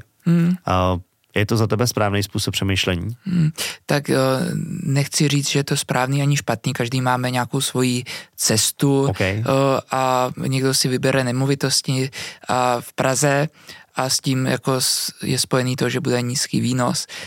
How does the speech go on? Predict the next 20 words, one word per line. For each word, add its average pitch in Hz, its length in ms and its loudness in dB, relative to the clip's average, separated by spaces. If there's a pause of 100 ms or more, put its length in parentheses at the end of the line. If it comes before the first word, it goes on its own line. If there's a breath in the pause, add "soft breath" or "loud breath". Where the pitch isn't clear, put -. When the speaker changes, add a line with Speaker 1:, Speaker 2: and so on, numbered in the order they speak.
(100)
Speaker 1:
ale 131 120 -2
na 135 120 2
druhou 131 300 2
stranu 131 300 0
je 127 80 0
to 131 100 -4
třeba 131 240 0
vykoupený 123 720 -2 (280 loud breath)
tím, 120 320 0
že, 123 140 2
eh, 113 160 2 (880 loud breath)
ta 120 180 0
hodnota 139 480 2
dlouhodobě 117 800 0 (420)
je 120 220 -2 (200)
jako - 340 -6 (160)
vysoká, 123 680 0
určitě 127 320 -4
bude 131 280 -2
růst. 131 580 -2